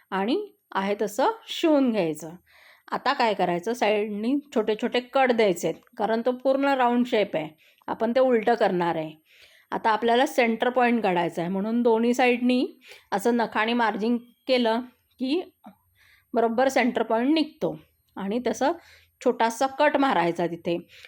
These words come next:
वरच्या प्लेन फॅब्रिकला. छोटासा कट मारला की ते पूर्णपणे उलटवून घ्यायचं आहे आपल्याला.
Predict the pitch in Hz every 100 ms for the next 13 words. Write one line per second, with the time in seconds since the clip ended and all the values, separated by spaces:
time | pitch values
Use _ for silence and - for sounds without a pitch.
0 | _ 247 214 208 240 233 - 233 233 247
1 | 220 196 185 170 165 151 - _ _ _
2 | _ _ _ _ _ - 269 220 214 226
3 | 240 233 233 220 240 311 - - - _
4 | _ 240 240 262 392 - _ _ _ 269
5 | 254 254 247 233 247 - - - 240 233
6 | 247 240 233 208 190 180 175 170 170 165